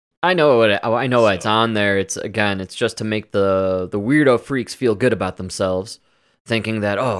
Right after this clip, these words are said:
Speaker 1: okay,
Speaker 2: Yes.
Speaker 1: well, everyone is
Speaker 2: Are we,
Speaker 1: vaccinated."
Speaker 2: are we still doing weddings? Like, they don't even work anymore. Uh, fifty percent in divorce.
Speaker 1: <laughs>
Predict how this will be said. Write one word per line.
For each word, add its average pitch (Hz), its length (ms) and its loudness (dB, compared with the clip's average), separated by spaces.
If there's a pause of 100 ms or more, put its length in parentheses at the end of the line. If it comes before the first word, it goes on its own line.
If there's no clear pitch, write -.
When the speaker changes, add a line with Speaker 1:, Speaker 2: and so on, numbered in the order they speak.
(120)
Speaker 1:
okay, 104 200 -10
Speaker 2:
Yes. 90 200 -10
Speaker 1:
well, 104 80 -10
everyone 117 300 -6
is - 240 -14 (280)
Speaker 2:
Are 131 80 -10
we, 113 60 -6
Speaker 1:
vaccinated." 98 520 -10
Speaker 2:
are 135 80 -8
we 220 100 -4
still 208 320 -4
doing 151 420 -6
weddings? 156 440 -10 (460)
Like, 139 200 -8
they 151 100 -6
don't 180 180 0
even 170 180 -4
work 147 240 -4
anymore. 92 460 -8
Uh, 117 40 -10
fifty 185 320 -4
percent 160 440 -4
in 135 120 -6
divorce. 110 560 -12 (160)
Speaker 1:
<laughs> - 200 -14